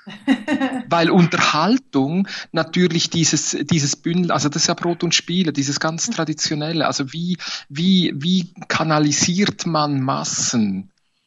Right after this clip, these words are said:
Speaker 1: Mhm.
Speaker 2: Und dann wäre Unterhaltung natürlich ein wichtiges Teil und dann hätten wir das Faschierende, das Bündelnde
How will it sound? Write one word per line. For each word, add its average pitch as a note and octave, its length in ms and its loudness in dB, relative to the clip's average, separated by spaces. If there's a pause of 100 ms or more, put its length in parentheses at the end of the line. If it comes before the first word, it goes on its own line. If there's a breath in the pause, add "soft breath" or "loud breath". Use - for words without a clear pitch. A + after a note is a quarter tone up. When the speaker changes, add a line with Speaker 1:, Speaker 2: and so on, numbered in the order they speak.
Speaker 1:
Mhm. G#3+ 260 -2
Speaker 2:
Und C#3+ 200 0
dann F3 240 2
wäre E3 280 2
Unterhaltung D#3+ 600 -2
natürlich D#3+ 400 0
ein D3+ 180 -2
wichtiges D3 480 -4
Teil D3 360 0
und C3+ 240 -8
dann D#3 180 -4
hätten D3 360 -4
wir C#3+ 100 2
das C#3+ 180 -4
Faschierende, F3 720 -2
das - 220 -6
Bündelnde F3 880 0